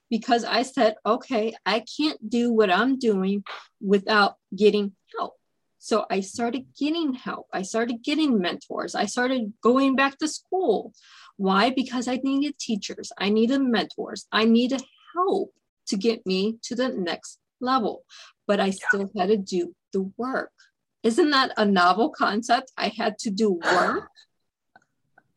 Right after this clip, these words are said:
Speaker 2: Hmm. So, yeah, no, I get it. And, and even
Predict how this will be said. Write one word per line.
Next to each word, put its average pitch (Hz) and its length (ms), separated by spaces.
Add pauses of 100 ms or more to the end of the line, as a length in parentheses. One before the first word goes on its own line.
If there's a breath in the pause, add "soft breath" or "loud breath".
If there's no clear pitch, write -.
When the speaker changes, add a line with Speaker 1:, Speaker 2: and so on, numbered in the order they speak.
(1080 loud breath)
Speaker 2:
Hmm. 101 440 (920)
So, 87 380 (280)
yeah, 131 200 (140)
no, 123 140
I 123 60
get 135 220
it. - 100
And, 135 140 (300 loud breath)
and 120 120 (400)
even 135 500